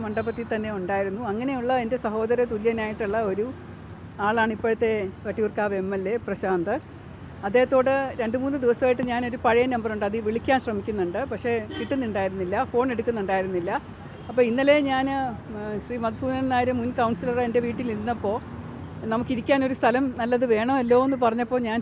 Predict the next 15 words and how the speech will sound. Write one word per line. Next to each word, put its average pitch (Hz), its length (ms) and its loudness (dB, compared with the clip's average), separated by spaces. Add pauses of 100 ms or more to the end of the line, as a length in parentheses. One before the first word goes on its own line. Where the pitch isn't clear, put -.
ചോദിച്ചു, 240 320 2
"അത് 226 100 0 (240)
ആ - 20 -2 (140)
കെട്ടിടം 240 320 0
ഉണ്ടല്ലോ?" 233 240 -2
എന്ന് 233 120 -4
ചോദിച്ചപ്പോഴാണ് 233 420 -4
അദ്ദേഹം 226 260 -2
പറഞ്ഞത്, 214 280 -4 (100)
വീണ്ടും 208 260 -2 (720)
ഇങ്ങനെ 226 220 0 (100)
ഒരു 220 180 -2
പ്രശ്നമുണ്ട് 214 600 0 (280)
എന്ന് 233 200 0
പറഞ്ഞപ്പോൾ 233 360 0